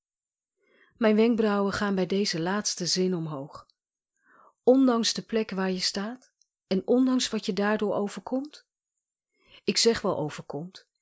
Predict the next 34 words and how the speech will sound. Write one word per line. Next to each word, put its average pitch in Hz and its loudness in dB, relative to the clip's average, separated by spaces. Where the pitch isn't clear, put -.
maar 214 2
zie 226 4
je 202 4
in 196 2
dat 190 0
het - -8
je 196 0
niet 190 0
overkomt, 185 -2
maar 196 -2
dat 202 -2
je 202 0
dit 185 0
accepteert. - -4
Omdat 247 2
je 240 2
het 220 -2
accepteert, 202 0
verandert 214 0
er 160 -4
niets - -8
en 185 -4
zul 208 4
je 220 6
uiteindelijk 185 -2
steeds 190 2
meer 190 0
van 180 -6
hetzelfde 190 -2
krijgen. 143 -14
Steeds - 4
meer 220 4
lastige 196 0
dossiers 190 -4